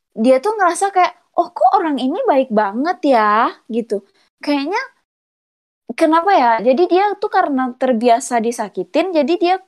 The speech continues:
ngerasa kayak, "Eh, cowok ini kok baik banget, kayaknya nggak pantas deh buat aku." Dia tuh ngerasa kayak dirinya ini pantas untuk disakiti gitu. Jadi dia tuh sebenarnya belum move on dari si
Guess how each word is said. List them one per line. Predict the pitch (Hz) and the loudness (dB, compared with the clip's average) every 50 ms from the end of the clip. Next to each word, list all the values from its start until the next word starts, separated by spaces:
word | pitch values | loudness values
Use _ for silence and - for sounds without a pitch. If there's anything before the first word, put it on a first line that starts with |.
| _ _ _ _ - | _ _ _ _ -8
ngerasa | - 247 254 247 247 269 - - 349 339 | -4 -2 -2 -2 -4 -4 -4 -4 -2 0
kayak, | 339 311 - - - _ _ _ _ _ _ _ _ _ _ _ _ _ _ _ _ _ _ _ _ - - | 0 -2 -2 -4 -6 _ _ _ _ _ _ _ _ _ _ _ _ _ _ _ _ _ _ _ _ -4 -2
"Eh, | 233 226 226 226 226 220 | -2 -2 -2 -4 -6 -8
cowok | 226 - 247 214 208 214 - 220 | -6 -4 -4 -2 -2 -2 -2 -4
ini | 220 262 359 381 | -4 -6 -6 -4
kok | - 480 392 277 | -2 0 0 2
baik | 240 254 254 254 233 | 2 0 0 0 0
banget, | 226 240 269 302 349 359 359 349 330 311 302 302 302 302 302 _ | 0 2 2 0 0 -2 -6 -6 -4 -4 -2 -2 -2 -4 -4 _
kayaknya | - 277 262 240 269 320 349 349 | -4 -4 -2 -2 -4 -4 -2 0
nggak | 330 277 - - | 0 0 0 -2
pantas | 226 214 214 214 - - - - 220 | -4 -4 -6 -6 -6 -6 -6 -2 0
deh | 208 220 214 196 | 0 0 0 0
buat | 196 214 214 - | 0 -2 -2 -2
aku." | - - - - 269 240 | -4 -8 -4 -2 -2 0
Dia | 269 359 359 | 0 0 -2
tuh | - 415 415 | -2 -4 -4
ngerasa | 381 320 294 285 302 - 370 - | -4 -4 -4 -4 -2 -2 -2 -2
kayak | - 277 262 247 - - _ _ _ _ _ - | -2 -2 -4 -4 -6 -8 _ _ _ _ _ -2
dirinya | 220 226 269 269 262 262 254 254 240 | 2 2 2 4 2 2 0 0 0
ini | 240 330 | 0 -2
pantas | 262 262 285 - | -2 -4 -4 -6
untuk | - 226 - - - | -6 -6 -6 -6 -4
disakiti | 220 226 - 240 226 226 - 302 320 - - 269 240 | -4 -4 -6 -8 -10 -6 -6 -6 -4 -2 -2 -2 0
gitu. | 208 214 - - - _ _ _ _ _ - | -2 -2 -4 -6 -8 _ _ _ _ _ 0
Jadi | - 240 330 349 | 2 2 4 4
dia | 269 277 269 | 4 2 0
tuh | 269 370 349 | 0 -4 -4
sebenarnya | - 294 240 226 214 196 165 165 165 170 175 180 208 262 294 - _ _ _ _ - | -2 -2 -2 -2 -4 -8 -12 -14 -14 -10 -6 -4 -4 -4 -4 -8 _ _ _ _ 0
belum | 233 254 320 330 320 311 | 2 4 4 4 4 2
move | 311 330 359 - - - | 0 0 -2 0 0 2
on | 311 311 302 302 302 | 4 4 4 2 0
dari | 269 254 233 214 196 254 302 320 - _ _ _ _ _ 240 | 0 0 -2 -2 -4 -6 -6 -8 -10 _ _ _ _ _ -18
si | - - 277 294 330 392 | -14 -10 -8 -8 -8 -10